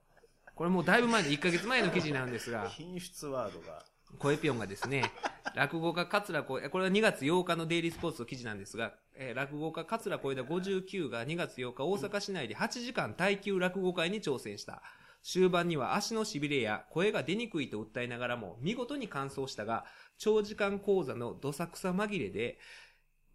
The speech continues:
Speaker 1: 浪速のモーツァルトこと、モーツァルト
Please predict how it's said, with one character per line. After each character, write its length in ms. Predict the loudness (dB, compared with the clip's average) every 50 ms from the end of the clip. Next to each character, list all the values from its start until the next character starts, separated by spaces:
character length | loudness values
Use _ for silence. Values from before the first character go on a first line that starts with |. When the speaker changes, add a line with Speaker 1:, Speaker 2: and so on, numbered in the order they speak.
| -20 -20 _ _ -8
Speaker 1:
浪 220 | -4 -2 0 0 2
速 120 | 2 2
の 80 | 4 4
モ 180 | 4 4 2 0
ー 40 |
ツ 80 | 0 -2
ァ 60 | -2
ル 80 | -2 -4
ト 40 | -6
こ 80 | -6
と、 220 | -8 -8 -10 -10 -14 _ _ -4 0
モ 160 | 2 4 4
ー 60 | 2
ツ 80 | 2 -2
ァ 80 | -2
ル 60 | -4
ト 240 | -4 -6 -8 -8 -10